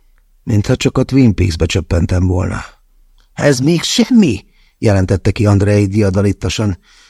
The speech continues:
„Most jön a java”, átpörgette néhány hét vagy hónap lapjait.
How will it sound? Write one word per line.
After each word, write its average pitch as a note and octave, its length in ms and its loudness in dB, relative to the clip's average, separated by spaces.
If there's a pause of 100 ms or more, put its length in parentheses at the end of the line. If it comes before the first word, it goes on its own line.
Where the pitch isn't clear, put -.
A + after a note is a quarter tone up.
(100)
„Most A3+ 360 2
jön D3+ 160 2
a D3 80 2
java”, E3 420 0 (380)
átpörgette G2 640 0
néhány G2+ 340 2
hét G#2+ 280 0
vagy G#2 140 -2
hónap G2 360 0
lapjait. F#2 500 -2